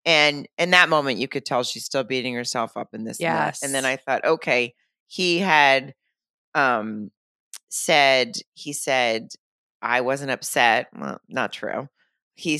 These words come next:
Speaker 2: True,
Speaker 1: said, "I
Speaker 2: yeah.
Speaker 1: just didn't have my ducks in a row and I couldn't formulate the right words," 'cause he told us last week he, they had to stop filming for a couple hours. So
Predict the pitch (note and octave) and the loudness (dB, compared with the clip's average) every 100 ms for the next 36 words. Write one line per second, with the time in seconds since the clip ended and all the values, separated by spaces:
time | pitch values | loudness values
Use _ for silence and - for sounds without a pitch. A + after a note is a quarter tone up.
0 | - D#3 C3 B2+ A#2+ B2+ C#3 A#2 - C3 | 0 2 4 2 0 0 -2 -4 -4 -4
1 | D#3+ C3+ C#3+ C3 C3+ B2+ - - - _ | 0 0 0 0 2 0 -2 -14 -16 _
2 | C#3+ C#3 B2+ B2+ B2 B2 A#2+ A#2 - C3 | -8 -4 0 2 2 2 0 -4 -6 -12
3 | - C#3 C3+ B2+ B2+ C3 B2 A2 G#2+ A2+ | -8 -6 -4 -2 -4 -2 0 0 0 -2
4 | A2+ A2 - C3 - C#3 - D#3 D3+ - | -2 -4 -10 -16 -12 -12 -6 -4 -4 -2
5 | C#3+ C#3 - E3 A2+ - A#2 - A#2+ A#2+ | -2 -2 -4 -4 -4 -8 -10 -4 -2 -2
6 | G#2+ - A#2+ A#2+ _ _ _ _ _ _ | -4 -2 -2 -2 _ _ _ _ _ _
7 | - A#2+ - _ F3+ F#3+ F3 D#3 C#3+ - | -4 -2 -4 _ -4 -2 -2 -2 -4 -4
8 | C3+ B2+ B2 A2+ G#2+ - _ _ _ - | -6 -2 0 0 -2 -6 _ _ _ 2
9 | G3 D#3+ | 4 4